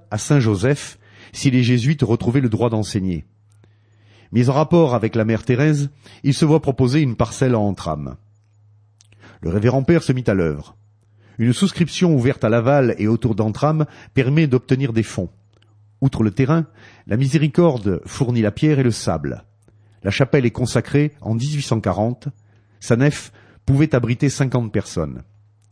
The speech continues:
Les faveurs que le pape Grégoire seize accordait en dix-huit cent quarante au nouveau sanctuaire contribuent au succès du pèlerinage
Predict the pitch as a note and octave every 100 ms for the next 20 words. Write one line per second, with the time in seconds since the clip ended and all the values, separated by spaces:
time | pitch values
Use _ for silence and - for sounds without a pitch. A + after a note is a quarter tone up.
0 | _ _ _ _ _ _ _ _ _ _
1 | _ - A#2+ F#3 F3+ G3 G3+ - - _
2 | - B2 A#2+ E3 - G2+ A2 A2 C3 B2
3 | B2 - D3+ D3 B2 F2 D2 _ - _
4 | - G2+ A#2 A2+ C3+ A2 G#2 G#2+ A2 -
5 | G#2+ C3 C3 E3+ E3 - - G#2 G2+ A2
6 | - G#2+ - D3+ D#3 C3 - - - -
7 | - B2+ C3 E3 D#3+ E3+ A2+ - C3+ -
8 | D#3+ A#2+ B2 A2 G#2+ A#2 C3 B2+